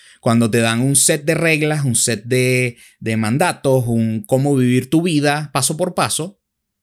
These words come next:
se te quita eso. Entonces, por eso es que es tan atractivo esas cosas.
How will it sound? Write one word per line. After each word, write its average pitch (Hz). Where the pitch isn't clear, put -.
se -
te 131
quita 131
eso. 175
Entonces, 117
por 175
eso -
es 156
que -
es -
tan 151
atractivo 147
esas 104
cosas. -